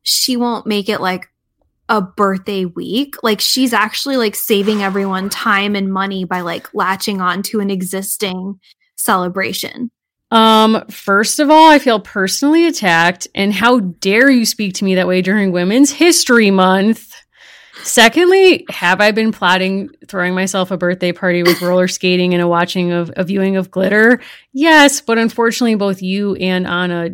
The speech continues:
Speaker 2: won't roller skate, so this is probably not gonna happen for me. But you know what? Addie gets to have her day. Forget it. If she wants the entire month of April, I give that to her.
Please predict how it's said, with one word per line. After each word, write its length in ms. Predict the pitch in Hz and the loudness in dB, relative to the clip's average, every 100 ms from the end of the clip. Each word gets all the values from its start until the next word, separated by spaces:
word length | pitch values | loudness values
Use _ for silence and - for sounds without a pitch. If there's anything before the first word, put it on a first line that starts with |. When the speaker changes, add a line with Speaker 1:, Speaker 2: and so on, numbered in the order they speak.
| - | -10
Speaker 2:
won't 340 | 180 180 175 | -6 -2 -2
roller 300 | 175 180 196 | -2 -2 -2
skate, 340 | 220 269 262 233 | -2 0 2 0
so 220 | 214 196 | -2 -2
this 180 | 190 185 | -2 -6
is 80 | 185 | -12
probably 440 | - 185 180 180 | -6 -4 -2 -2
not 160 | 175 175 | -4 -4
gonna 140 | 180 165 | -6 -6
happen 220 | 165 190 | -10 -12
for 160 | 208 | -10
me. 360 | 208 220 226 220 - | -8 -6 -6 -6 0
But 180 | 254 | 0
you 80 | 262 | 2
know 160 | 349 381 | 2 2
what? 440 | 294 302 302 277 - | 4 6 4 2 -4
Addie 360 | 208 247 370 392 | 2 4 4 6
gets 300 | 339 320 311 | 4 4 4
to 100 | 285 | 2
have 300 | 240 233 - | 4 4 2
her 140 | 247 | -2
day. 300 | 196 240 208 | 2 2 2
Forget 480 | 196 240 202 269 247 | 0 -4 2 4 6
it. 140 | 190 | 2
If 100 | - | 0
she 160 | - 285 | 2 4
wants 280 | 302 339 339 | 6 4 4
the 80 | 320 | 2
entire 340 | - 220 233 | 2 2 4
month 220 | 247 254 | 4 2
of 120 | 214 | 0
April, 420 | - 214 208 226 208 | -4 -6 -2 0 2
I 180 | 202 | 2
give 360 | 233 185 214 175 | 0 -2 -4 -2
that 240 | 180 - | -6 -8
to 140 | - 190 | -8 -6
her. 480 | 175 165 170 170 | -6 -6 -8 -10